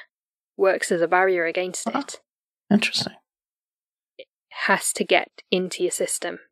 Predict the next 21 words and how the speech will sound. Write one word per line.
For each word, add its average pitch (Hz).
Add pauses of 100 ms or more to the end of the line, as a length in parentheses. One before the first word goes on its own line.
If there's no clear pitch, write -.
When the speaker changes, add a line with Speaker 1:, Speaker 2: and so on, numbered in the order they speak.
(140)
Speaker 1:
has -
to 185
be 180
ingested 175
somehow. 175 (2750)
Uh, 180
the 180
next 226
question - (140)
was, 180 (420)
you -
know, 196 (720)
when, 190
where, 165
and 165
how - (760)
had 175
Litvinenko 175
ingested -
this 170
poison? -